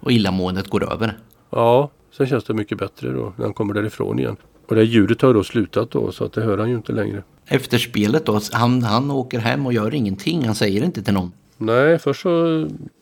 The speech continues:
Speaker 2: håller han verkligen tyst om det här. Länge och väl, sen berättar han det för några av sina närmaste då, men som sagt, det är ju först då tretton år senare då som han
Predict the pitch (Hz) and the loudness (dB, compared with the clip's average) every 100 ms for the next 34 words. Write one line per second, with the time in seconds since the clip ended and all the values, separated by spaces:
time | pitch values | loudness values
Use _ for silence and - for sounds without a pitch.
0 | - 160 107 131 127 - 110 104 - - | -2 -2 0 -2 -2 -4 -6 -6 -8 -6
1 | 147 143 101 - _ _ _ _ 135 113 | -4 -2 -4 -8 _ _ _ _ 0 0
2 | 98 131 127 104 - 117 117 120 110 113 | 2 2 2 2 2 2 4 2 2 2
3 | 117 113 - 110 107 104 - 107 107 104 | 2 0 0 0 0 0 -2 -4 -2 2
4 | 110 98 95 98 - 123 107 104 104 95 | 2 2 0 -4 -2 -2 -2 -4 -6 -10
5 | _ _ _ _ _ _ _ _ - 135 | _ _ _ _ _ _ _ _ -12 -10
6 | - 113 - 117 135 113 113 - 98 _ | 0 0 4 4 6 4 2 0 -2 _
7 | _ - 123 - - 110 107 104 131 - | _ 0 0 0 0 2 4 2 2 2
8 | 135 110 104 110 110 - 110 104 | 0 2 -2 -2 -4 -4 -2 -2